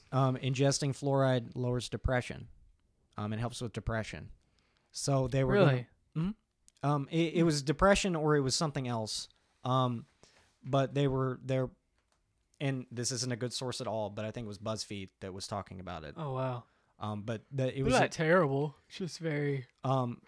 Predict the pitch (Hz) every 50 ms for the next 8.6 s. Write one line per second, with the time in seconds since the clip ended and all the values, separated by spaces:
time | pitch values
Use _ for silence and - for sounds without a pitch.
0 | - - - 165 147 160 156 147 143 - 143 143 143 170 165 165 160 156 147 131
1 | 139 135 127 117 - - 151 143 147 147 139 143 135 135 135 - 147 131 - -
2 | 131 131 127 113 131 127 110 - - - - 127 120 123 120 117 117 - - 127
3 | 127 139 165 180 180 165 131 113 110 113 107 110 104 110 175 151 139 135 131 127
4 | - - _ _ _ _ _ _ _ _ _ _ _ - 113 - 131 113 - 120
5 | 117 110 120 123 117 117 113 - - - 113 113 110 107 - 123 123 127 127 131
6 | 135 131 127 123 120 117 - - _ _ _ - 113 104 - 107 110 104 - -
7 | 123 - - - - 92 95 98 95 98 95 92 85 - _ - - 160 147 135
8 | 127 123 120 117 113 107 104 - - - -